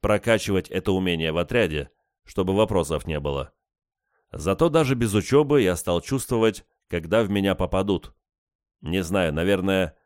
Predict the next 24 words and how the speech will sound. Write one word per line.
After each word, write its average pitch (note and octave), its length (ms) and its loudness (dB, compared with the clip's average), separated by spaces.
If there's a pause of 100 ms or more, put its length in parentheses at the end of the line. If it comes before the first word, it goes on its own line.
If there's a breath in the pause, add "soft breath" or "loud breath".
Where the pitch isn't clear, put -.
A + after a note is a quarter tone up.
(120)
лабиринт F#2 760 0
так D2 200 -6
повлиял. D2+ 640 -4 (920)
Но - 140 -6
я G2 180 2
иногда B2 300 2
просто A#2+ 380 2
кидал F2+ 360 0
истребитель F2 500 -4
в E2 60 -10
сторону. C#2+ 520 -4 (580)
И F2 100 -2
там, F#2 240 0
где D#2+ 180 -2
я D2+ 80 0
был, A#2+ 360 0 (380)
проходил E2 520 -2
трассер. D2+ 500 -4 (1160)
Неожиданно D#3+ 680 2
напомнил B2+ 460 2
о G#2 60 2
себе G2 300 0
командир G2+ 480 0
отряда. F2 560 0